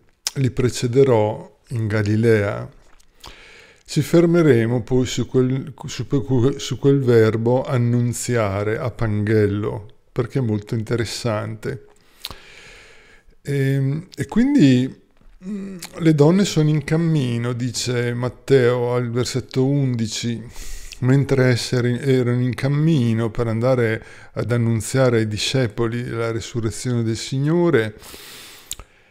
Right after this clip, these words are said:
ecco, alcuni della guardia giunsero in città <clears throat> e annunziarono ai sommi sacerdoti quanto era accaduto." Allora, vi ricordate che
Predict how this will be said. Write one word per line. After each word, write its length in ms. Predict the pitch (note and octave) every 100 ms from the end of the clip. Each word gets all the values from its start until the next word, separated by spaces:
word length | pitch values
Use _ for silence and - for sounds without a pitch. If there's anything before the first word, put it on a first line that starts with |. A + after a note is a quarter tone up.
| _ _ _
ecco, 320 | - D3 -
alcuni 440 | B2+ B2 D#3 D#3 C#3+
della 260 | C#3 D3+
guardia 800 | D#3 D#3+ A#2+ B2 B2 C3 D3+ D3+
giunsero 560 | C#3+ B2+ C3 A2+ D3+ C#3
in 120 | B2+
città 760 | - C#3+ - C3+ A2+ A#2+ - _ -
<clears throat> 60 | F#3 F#3 C#3 G#2 A2 - _ _ _ _
e 120 | -
annunziarono 920 | C3+ C#3+ D#3+ D#3+ - D#3+ B2 A#2+ B2
ai 80 | A#2
sommi 380 | - D3 C#3 B2+
sacerdoti 840 | - B2 D#3+ E3 C#3+ A2 G#2+ G#2+ A#2+
quanto 420 | B2+ A#2 C#3 C3+
era 220 | A#2 A2+
accaduto." 640 | A2 C3+ B2 G#2+ A2 -
Allora, 480 | B2+ C3+ D#3+ C3 A#2 - - - - - -
vi 140 | A2 C3+
ricordate 840 | C#3 D#3+ E3 C#3+ A#2+ A#2 A#2 C#3+
che 420 | - B2+ A2+ A#2